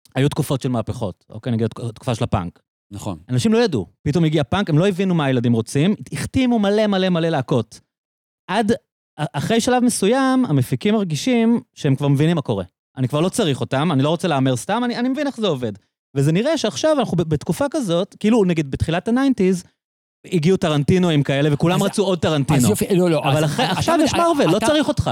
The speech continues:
Speaker 1: לא
Speaker 2: אז
Speaker 1: צריך, אה, לא צריך את אתגר, כי יש מארוול,
Speaker 2: אז
Speaker 1: אז
Speaker 2: זה
Speaker 1: נעשה עוד מארוול.
Speaker 2: כן, לא, אז קודם כל, מארוול זה, או צ'רנוביל, זה בדיוק הנאו-קלאסיסיזם, זאת אומרת, זה בדיוק העניין הזה, אתה,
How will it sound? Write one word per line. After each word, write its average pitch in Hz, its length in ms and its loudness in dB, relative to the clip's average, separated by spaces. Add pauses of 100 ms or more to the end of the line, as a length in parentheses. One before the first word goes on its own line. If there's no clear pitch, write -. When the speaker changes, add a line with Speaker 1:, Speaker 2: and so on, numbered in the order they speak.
Speaker 1:
לא 139 60 0
Speaker 2:
אז 180 100 -2
Speaker 1:
צריך, 233 260 0
אה, 147 300 2
לא 175 80 2
צריך 226 200 -2
את 196 120 -2
אתגר, 135 320 2
כי 170 100 0
יש 202 200 0
מארוול, 226 400 2
Speaker 2:
אז 135 100 -2
Speaker 1:
אז 127 60 -4
Speaker 2:
זה 147 140 0
Speaker 1:
נעשה 180 260 -2
עוד 214 140 -4
מארוול. 135 320 -10
Speaker 2:
כן, 151 160 -2 (120)
לא, 135 260 -2
אז 120 140 -8
קודם 220 160 -4
כל, 185 120 -2 (220)
מארוול 185 680 -2
זה, 123 320 -2 (420)
או 110 460 -2
צ'רנוביל, 175 540 -2
זה 123 140 -4
בדיוק 190 280 0
הנאו-קלאסיסיזם, 151 800 -4
זאת - 80 -6
אומרת, 127 140 -4
זה 117 80 -6
בדיוק 170 260 -4
העניין 151 260 0
הזה, 185 200 -4 (680)
אתה, 139 240 -4